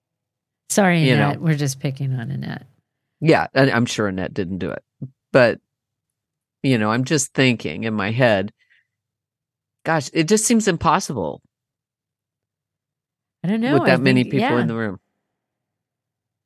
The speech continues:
Speaker 1: And
Speaker 2: Yeah.
Speaker 1: it, you know, it, 'cause it,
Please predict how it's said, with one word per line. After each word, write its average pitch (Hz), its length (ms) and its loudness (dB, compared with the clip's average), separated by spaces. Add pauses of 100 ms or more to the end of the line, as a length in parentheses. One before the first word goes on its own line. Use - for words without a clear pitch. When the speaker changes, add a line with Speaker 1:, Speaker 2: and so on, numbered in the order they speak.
Speaker 1:
And 208 100 0
Speaker 2:
Yeah. 165 240 2
Speaker 1:
it, - 140 -20 (400)
you 247 160 2
know, 226 200 2
it, 214 300 -2 (280)
'cause 285 160 2
it, - 200 -4